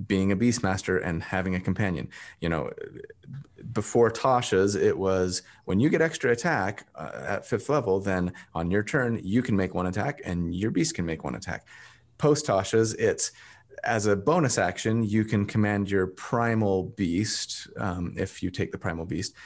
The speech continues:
to make an attack on its turn, right? Uh,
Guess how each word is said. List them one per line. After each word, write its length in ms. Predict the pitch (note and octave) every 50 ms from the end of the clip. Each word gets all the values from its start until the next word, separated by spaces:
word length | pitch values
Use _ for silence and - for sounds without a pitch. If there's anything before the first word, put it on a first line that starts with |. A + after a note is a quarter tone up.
| - - - - _ _ _ -
to 560 | - - A2 G2 F#2 F2+ F2+ F2 F2 E2+ E2+ -
make 280 | F#2+ F#2+ F#2 F2+ -
an 60 | F2+
attack 360 | E2 F2 - F#2 A1+ - - -
on 120 | B1 A#1
its 160 | G1+ - -
turn, 260 | - - - - - - - - - - - -
right? 200 | - F2 F2+ - - - - - _ - _ - - -
Uh, 60 | G1+